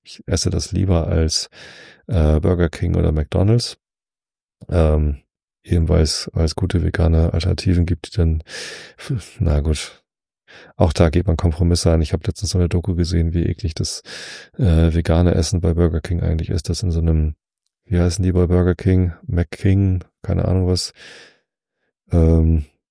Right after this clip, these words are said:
äh, in vegan, da ist mehr Salz drin als die Tageshöchstdosis f-, äh, empfohlen für Erwachsene. Also ein so ein Burger, man hat schon mehr Salz zu sich genommen, als man insgesamt am ganzen Tag sollte. Ich weiß nicht, so, und dann diese ganzen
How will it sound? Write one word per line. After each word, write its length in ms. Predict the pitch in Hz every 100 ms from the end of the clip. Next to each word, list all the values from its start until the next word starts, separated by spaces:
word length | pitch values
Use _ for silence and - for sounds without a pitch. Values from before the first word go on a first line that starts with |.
| _ _ -
äh, 80 |
in 420 | 131 101 - 82 80
vegan, 500 | 85 76 80 92 87
da 140 | 90
ist 240 | 85 -
mehr 320 | 87 82 92 87
Salz 340 | 85 85 -
drin 380 | - 85 82 82
als 400 | - 82 82 80
die 380 | - 85 82 82
Tageshöchstdosis 1400 | - - 85 82 - 95 95 - - 87 87 - - -
f-, 180 | - -
äh, 260 | - 95 87
empfohlen 640 | 85 82 - 87 85 85
für 320 | 85 - 85
Erwachsene. 500 | - 82 82 - 87 -
Also 200 | - -
ein 220 | - 90
so 80 | 90
ein 100 | 85
Burger, 360 | 90 92 95 85 - - -
man 100 | -
hat 100 | 87
schon 160 | - 92
mehr 120 | 85
Salz 280 | 82 85 -
zu 100 | -
sich 140 | 85
genommen, 240 | - 85 85
als 160 | 82
man 140 | - 92
insgesamt 420 | 82 90 95 101
am 100 | 90
ganzen 260 | 90 85 90
Tag 160 | 80
sollte. 380 | - 87 82 85 - - - - - -
Ich 180 | - -
weiß 320 | - 92 -
nicht, 180 | 85 69
so, 100 | -
und 100 | 85
dann 140 | 85 87
diese 140 | 85
ganzen 400 | 85 80 90 80